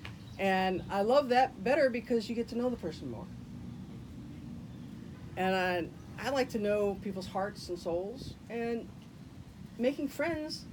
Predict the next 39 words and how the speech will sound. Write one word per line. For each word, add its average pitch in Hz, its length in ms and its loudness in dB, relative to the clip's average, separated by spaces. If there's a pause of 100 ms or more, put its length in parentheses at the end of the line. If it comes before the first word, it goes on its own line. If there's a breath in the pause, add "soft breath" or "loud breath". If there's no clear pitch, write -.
isn't 247 260 0
that 175 180 2
hard. 180 400 -2 (800)
In - 60 -12
fact, 214 240 6
they 226 120 6
said, 214 340 6 (140)
you 220 120 0
know, 220 160 0 (640)
"What 240 180 4
can 262 140 4
you 254 100 6
do 254 380 8
to 226 60 6
help 202 300 6 (600)
reach 214 240 2
out 208 300 6 (120)
and 202 120 -2
make 196 160 2
friends, 190 520 -2
to 214 80 -2
make 202 280 2 (140)
unity 226 420 6
amongst 196 360 2
everyone 196 420 4
here?" 165 280 -4
Because 190 460 -4 (420 loud breath)
things 240 400 4
in, 208 360 2 (340)
let's 220 140 -4
face 208 260 0
it, 156 100 0 (100)
our 185 120 -2
Congress 202 380 0
has 170 100 -8
been 175 140 0
so 185 200 0
segregate-, 180 640 0
separated. 165 680 -2